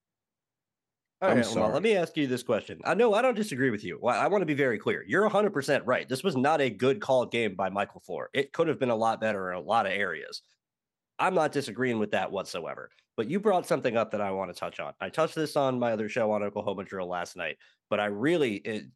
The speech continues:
Speaker 1: it, it's the perfect argument here. Zach Wilson has to have a good week of practice. I agree. But what has he been looking like in practice for the weeks before this? Because if this is how he's playing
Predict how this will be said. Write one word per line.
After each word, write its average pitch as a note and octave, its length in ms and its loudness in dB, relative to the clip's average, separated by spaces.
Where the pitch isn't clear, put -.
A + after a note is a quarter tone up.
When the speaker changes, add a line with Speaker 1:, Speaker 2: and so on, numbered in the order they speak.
Speaker 1:
it, A2+ 180 -6
it's - 300 -6
the G#2+ 140 -4
perfect D#3 440 0
argument G2 420 -2
here. B1+ 260 -12
Zach D#3 260 0
Wilson E3+ 300 0
has C#3 220 0
to B2+ 80 0
have B2 180 0
a A2 40 -4
good A2+ 260 -2
week A#2 180 -2
of - 80 -10
practice. G2 500 -4
I E3+ 140 0
agree. C#3 480 -4
But B2+ 260 0
what C3 360 0
has E3+ 240 -2
he E3+ 140 0
been C3 220 0
looking C#3 260 0
like C3 260 2
in G#2 100 -2
practice B2 440 -2
for A#2+ 140 -4
the G#2 100 -2
weeks A2 260 -4
before G2 360 -6
this? - 260 -12
Because C3 320 0
if A#2 140 -4
this D3+ 200 0
is A3 120 -2
how D3+ 220 0
he's B2 200 -2
playing A2 480 -2